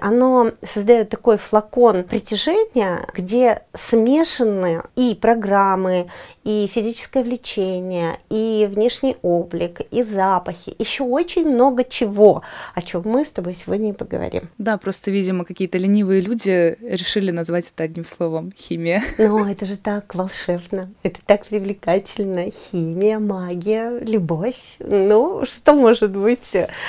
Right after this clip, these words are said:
Speaker 1: более привлекательным и притягательным для человека? Ведь любовь правит миром, и мы хотим её найти,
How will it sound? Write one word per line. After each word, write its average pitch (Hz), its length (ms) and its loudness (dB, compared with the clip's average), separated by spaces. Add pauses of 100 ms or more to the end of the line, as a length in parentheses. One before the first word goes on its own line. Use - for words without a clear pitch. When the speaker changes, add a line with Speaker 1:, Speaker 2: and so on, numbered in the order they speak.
(280)
Speaker 1:
более 196 300 2
привлекательным 180 1080 -6
и 185 200 -4
притягательным 180 1000 -2
для 170 220 -4
человека? 170 640 -4
Ведь 190 200 -6
любовь 285 280 -2
правит 294 380 -2
миром, 277 440 2
и 254 60 2
мы 247 120 2
хотим 233 360 -6
её 202 200 2
найти, 240 600 -6